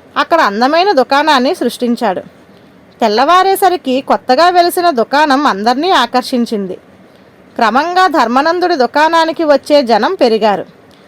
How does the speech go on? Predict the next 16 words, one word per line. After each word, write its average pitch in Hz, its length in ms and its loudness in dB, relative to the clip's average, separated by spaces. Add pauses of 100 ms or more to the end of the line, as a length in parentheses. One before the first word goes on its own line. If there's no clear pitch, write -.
(320)
ఆ 339 120 2
నెల 285 200 2
గడిచేసరికి 330 880 0
అతడికి 302 380 0
తినడానికి 285 640 0
మనిషి 254 340 -2
దొరకలేదు. 240 640 0 (640)
తన 359 100 0
ఆహార 294 480 2
విషయంలో 320 600 0
కూడా 277 400 2
ధర్మం 240 440 -2
పాటించే 311 580 0
రాక్షసుడికి 285 640 -2
అప్పుడు 240 460 0
ఏం 247 320 -2